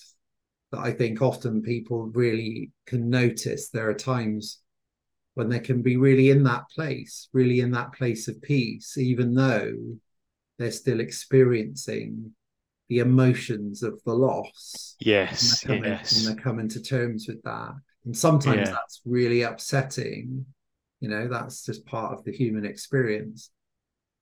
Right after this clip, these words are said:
Speaker 1: But you can also find there can be peace that also sits, sits there as well. So it's not one of the, they're not saying one's right and one's wrong. It's just saying, no, they're,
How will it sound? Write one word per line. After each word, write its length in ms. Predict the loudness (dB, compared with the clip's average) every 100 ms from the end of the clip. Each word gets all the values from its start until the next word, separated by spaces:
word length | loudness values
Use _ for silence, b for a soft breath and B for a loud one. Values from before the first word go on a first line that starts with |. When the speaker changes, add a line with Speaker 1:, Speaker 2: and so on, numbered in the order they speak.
| _
Speaker 1:
But 200 | -6 -6 -2
you 140 | 0
can 140 | 4 6
also 360 | 6 2 -2
find 460 | 0 -2 -2 -4 -6 -10 _ _ _
there 100 | -6
can 180 | -4 -2
be 120 | -2
peace 460 | -4 2 2 2 -2
that 120 | -6
also 720 | 4 4 4 -4 -8 -8 -10 -14 _ _ _ _ _ _
sits, 720 | -14 -4 -4 -4 -16 -16 -18 _ _ _ _ _ _ _
sits 380 | -4 -4 -4
there 320 | -8 -6 -6 -6
as 140 | -6
well. 440 | -6 -6 -10 -14 -18
So 160 | -10
it's 100 | -6
not 220 | -4 -6 -8 _ _ _ _ _ _ 0
one 180 | 4 6
of 100 | 4
the, 200 | -2 0
they're 120 | 4
not 280 | 4 2 -6 -20 -20 _
saying 340 | -2 0 2
one's 320 | 4 4 4
right 240 | 2 2 2
and 80 | 2
one's 280 | 2 2
wrong. 300 | 0 0 0 -2
It's 100 | -6
just 240 | -6 -4
saying, 220 | -4 -2 0
no, 160 | 0
they're, 220 | 0 -4